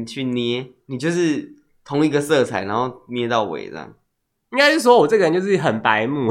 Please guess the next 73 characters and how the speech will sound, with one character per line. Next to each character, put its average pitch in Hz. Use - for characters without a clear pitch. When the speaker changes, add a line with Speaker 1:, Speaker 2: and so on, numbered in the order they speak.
Speaker 2:
<laughs> -
就 202
是 202
Speaker 1:
手 113
贱。 160
Speaker 2:
<laughs> -
正 349
常 269
来 233
讲， 196
就 190
是 233
每 147
次 202
剥 202
一 196
小 127
块， 151
剥 160
一 -
小 151
块， 139
然 123
后 139
捏 151
出 151
一 147
个 135
形 110
状 127
那 120
个 110
嘛。 85
Speaker 1:
对。 -
Speaker 2:
可 190
是 247
我 233
就 -
觉 175
得， 170
啊， 247
这 254
好 160
无-， 139
好 143
累 196
哦。 104
Speaker 1:
嗯。 117
Speaker 2:
我 190
就 226
全 226
部 233
混 170
在 196
一 185
起。 -
Speaker 1:
你 202
这 -
样 262
子 180
会 214
浪-， 220
很 147
浪 190
费 180
那 180
个 156
粘 117
土 131
欸。 -
Speaker 2:
<laughs> -
对 202
啊。 160